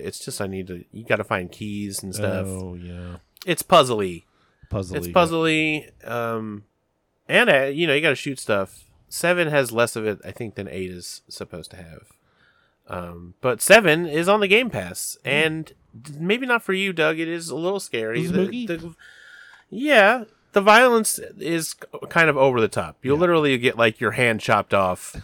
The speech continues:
Speaker 2: <laughs>
Speaker 1: and then sort of, like, just hold it up to your,
Speaker 2: <laughs>
Speaker 1: like, stump and dump, like, a bottle of, like, first aid liquid on it. And it goes, "All right, now I can,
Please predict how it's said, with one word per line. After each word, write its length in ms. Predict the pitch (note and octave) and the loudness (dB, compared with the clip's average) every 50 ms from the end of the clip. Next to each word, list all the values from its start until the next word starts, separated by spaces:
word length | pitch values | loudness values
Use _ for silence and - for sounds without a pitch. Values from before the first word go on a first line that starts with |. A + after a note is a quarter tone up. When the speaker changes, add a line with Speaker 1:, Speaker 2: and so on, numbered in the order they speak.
| - B2+ - - A#2 | -8 -8 -8 -8 -12
Speaker 2:
<laughs> 320 | G#2+ - - - - B2 - | -14 -14 -16 -18 -16 -10 -4
Speaker 1:
and 160 | C3 A#2 A#2+ | -4 0 2
then 180 | B2 A#2+ A#2 A2+ | 2 2 2 0
sort 260 | - - D3 C#3 B2+ A#2+ | 0 2 4 4 6 4
of, 140 | A#2 G#2 | 2 2
like, 280 | A2+ A#2 A#2 A2 G2+ - | 4 4 6 6 4 2
just 180 | - A#2+ - - | -2 -6 -4 -4
hold 420 | - - - D3 D3 C#3 C3 A#2 | -4 0 4 6 6 6 6 4
it 100 | B2 A2+ | 2 4
up 220 | A2+ A2+ A#2 A2 - | 4 4 4 2 0
to 120 | - - | -4 -6
your, 560 | A2+ G#2 G#2 G2+ G2+ G2 F#2+ F#2 F#2+ F#2 F2+ G2+ | -2 0 0 2 2 2 0 0 -2 -2 -4 -6
Speaker 2:
<laughs> 140 | F#2+ F#2 G2 | -8 -6 -2
Speaker 1:
like, 240 | A2 G#2+ G2+ F#2+ | 2 2 2 2
stump 560 | - - - - C3 B2 A#2 A2+ A2+ A2 G2+ _ _ - - _ _ - - - - - | 0 -2 0 2 4 6 6 6 4 4 0 _ _ -20 -20 _ _ -20 -20 -20 -10 -4
and 180 | - A2+ G#2+ G2 | -4 -4 -2 0
dump, 300 | - C3 A2+ A2+ G#2 - | 0 2 2 2 2 4
like, 160 | B2 A2+ G#2 | 2 4 4
a 80 | - A2 | 2 -2
bottle 580 | F#2 - - G#2 G#2 G#2+ G#2 G2+ G2+ G2+ G2 | -2 2 4 6 6 6 6 4 2 0 0
of, 800 | G2+ G#2 G2 G#2+ G#2 G2+ F#2+ F#2+ G2 G2 G2 B2+ D#3+ - - - - - F3+ D#3 E3+ - - - - - | -2 -4 -2 -2 -2 0 0 0 -2 -4 -2 -2 -2 -2 -2 -4 -6 -8 -10 -10 -10 -12 -16 -16 -8 0
like, 180 | A2 A2 G2+ - | 2 2 2 2
first 320 | - - F3+ C#3+ - - C3+ | 4 6 6 6 6 6 6
aid 400 | B2+ B2 B2 B2 B2 A#2 G2+ A#2 | 6 8 8 6 6 4 0 0
liquid 420 | A#2 A#2+ A#2 - B2 A2+ A2 A2+ | 0 2 2 4 4 6 6 6
on 200 | G#2+ G#2+ G#2+ G#2 G#2 | 8 6 4 4 2
it. 180 | G#2 G2+ - - | 0 -2 -4 -6
And 120 | C3+ A2+ | -4 -4
it 60 | A2+ G2 | -4 -2
goes, 180 | G2+ G2 F#2 - - - | -4 -4 -6 -6 -6 -4
"All 180 | F#2 E2+ E2+ | -4 -4 -4
right, 240 | E2+ F2 F2 F2 - | -6 -8 -12 -14 -14
now 300 | - G2+ G2+ G2+ A2+ A2 | -10 -8 -8 -6 -6 -8
I 100 | G2+ F#2 | -8 -10
can, 280 | - - G2+ G2 F#2+ G2 | -14 -20 -20 -20 -20 -16